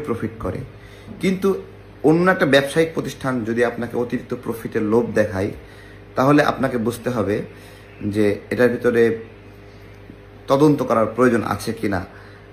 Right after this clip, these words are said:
আপনাকে নিজেই খুঁজতে হবে, নিজেকেই বুঝতে হবে। আজকে দেখেন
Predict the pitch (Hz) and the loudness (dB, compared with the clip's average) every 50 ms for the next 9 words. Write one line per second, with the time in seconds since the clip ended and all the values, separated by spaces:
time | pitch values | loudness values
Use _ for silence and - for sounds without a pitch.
0 | - 120 127 - 143 156 156 170 160 165 160 170 190 190 190 - - 147 - - | -2 -2 0 2 2 2 4 4 4 6 8 8 6 6 4 0 -8 -8 -6 -4
1 | 117 107 95 104 107 117 117 135 135 135 139 120 110 113 110 - - 98 95 90 | -2 -2 0 0 0 0 0 0 2 2 2 2 2 0 -4 -6 -8 -8 -6 -6
2 | 98 98 - - - - - - - - - 123 135 - - 180 185 185 196 - | -8 -10 -12 -14 -20 -20 -20 -20 -12 -4 -4 -4 -4 -2 2 4 4 4 4 2
3 | - - - 117 107 107 139 151 147 175 147 | -2 -10 -8 -4 0 4 4 4 4 4 2